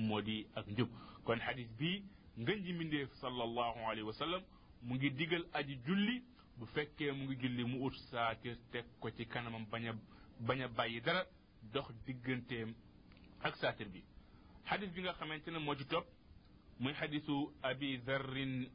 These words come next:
al-Ghifari radiyallahu ta'ala anhu wa ardaahu qaal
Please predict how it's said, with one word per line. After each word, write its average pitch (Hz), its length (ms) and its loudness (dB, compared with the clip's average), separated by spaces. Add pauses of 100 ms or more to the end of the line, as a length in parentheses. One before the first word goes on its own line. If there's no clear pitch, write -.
(100)
al-Ghifari 120 840 2 (520)
radiyallahu 123 1000 2
ta'ala 117 380 2
anhu 117 400 0 (320)
wa 113 180 6
ardaahu 117 460 0 (140)
qaal 165 200 2